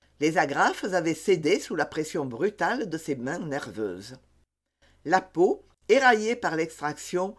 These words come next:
et le frottement des papiers, apparaissait sans pudeur aux yeux de l'intendant,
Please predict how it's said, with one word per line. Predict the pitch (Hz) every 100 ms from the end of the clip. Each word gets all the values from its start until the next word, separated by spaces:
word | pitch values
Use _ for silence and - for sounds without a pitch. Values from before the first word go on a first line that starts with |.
| _ -
et | 143
le | 139
frottement | - 202 - 214 190
des | 160
papiers, | 143 127 - 143 190 415 _ _ _ _ -
apparaissait | 180 - 247 240 240 156 139
sans | - 262 311
pudeur | - 156 135 185 269 - _ _
aux | 175 170
yeux | 139 262
de | 226
l'intendant, | 175 156 151 131 127 143 247 427